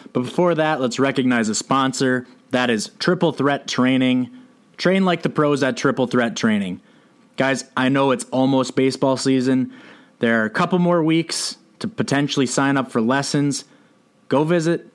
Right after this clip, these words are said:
W W W dot triple threat training L L C dot com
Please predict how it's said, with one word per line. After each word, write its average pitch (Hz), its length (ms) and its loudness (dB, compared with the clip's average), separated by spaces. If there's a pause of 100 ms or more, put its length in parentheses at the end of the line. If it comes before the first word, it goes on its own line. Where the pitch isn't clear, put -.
(140)
W 143 280 2
W 156 300 2
W 151 280 0
dot 131 280 0
triple 147 300 -2
threat 151 300 -2
training 139 380 0
L 127 240 0
L 143 140 -2
C 139 260 0
dot 120 340 -2
com 123 460 0